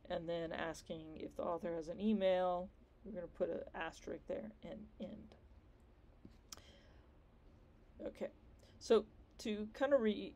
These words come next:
reiterate that concept, and I can show it to you a, a lot, uh, more simply, is let's, let's say if we just wanted to have a for loop,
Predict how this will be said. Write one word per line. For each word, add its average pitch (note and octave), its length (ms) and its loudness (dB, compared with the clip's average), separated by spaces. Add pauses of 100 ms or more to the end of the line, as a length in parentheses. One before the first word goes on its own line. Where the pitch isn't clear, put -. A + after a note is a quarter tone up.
(200)
reiterate G#3+ 600 8
that F#3+ 180 6
concept, F3+ 560 4
and F3+ 80 -6
I F3+ 40 -2
can G3 120 -4
show G3+ 320 4
it - 140 4
to - 160 -2
you E3+ 140 4
a, E3+ 300 2
a - 20 6
lot, F#3 340 6 (480)
uh, F#3 240 2
more F3+ 200 6
simply, - 640 -4 (600)
is E3 640 0 (120)
let's, A#3 400 2 (180)
let's A3+ 260 0
say G3+ 460 4
if F#3 180 -2
we F3+ 280 0
just G#3+ 380 2
wanted F#3+ 520 0
to F#3 100 4
have F3+ 420 -2
a - 80 -2
for G3+ 340 6
loop, F#3+ 360 4